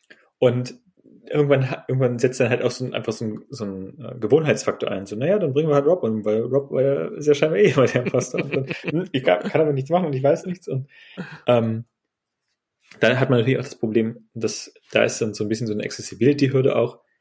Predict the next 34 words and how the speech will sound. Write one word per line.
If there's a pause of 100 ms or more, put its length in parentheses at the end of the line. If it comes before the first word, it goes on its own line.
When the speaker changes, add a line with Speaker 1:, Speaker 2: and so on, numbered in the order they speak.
(120)
Speaker 1:
Du
musst
natürlich, (140)
ähm, (920)
ist
natürlich
immer
noch
so
ein
zwei
D
Spiel,
also
jetzt
nicht
super, (300)
super
gute
Implementierung, (260)
Speaker 2:
Hm.
Speaker 1:
ähm,
aber
du
musst
natürlich
schon (1160)
den
Skill
haben,
so
einen
zwei
D